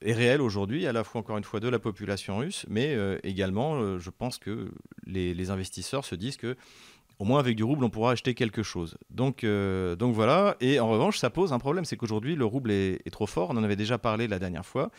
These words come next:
Euh, certains exportateurs se plaignent en disant qu'un, un euro pour, euh, soixante-deux roubles, ou désormais un, un dollar pour moins de soixante roubles, c'est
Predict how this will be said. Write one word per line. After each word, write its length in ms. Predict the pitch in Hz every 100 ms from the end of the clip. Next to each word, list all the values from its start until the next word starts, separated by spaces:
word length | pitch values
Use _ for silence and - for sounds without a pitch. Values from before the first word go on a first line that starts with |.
| - - - -
Euh, 60 | 87
certains 300 | - 123 120
exportateurs 640 | 104 - 104 98 - 151
se 100 | -
plaignent 320 | - 147 170
en 60 | 104
disant 280 | 90 110 147
qu'un, 480 | 95 90 85 69 - -
un 100 | 107
euro 220 | 120 120 127
pour, 180 | 107
euh, 140 | 101 90
soixante-deux 500 | - 110 113 98 95
roubles, 360 | 117 190 160
ou 260 | 107 104 104
désormais 500 | 107 104 104 110 117
un, 220 | 107 98
un 120 | 101
dollar 540 | 101 110 117 120 101 92
pour 140 | 101
moins 100 | 104
de 60 | 110
soixante 320 | 101 - 80
roubles, 260 | - 165 -
c'est 340 | - 123 139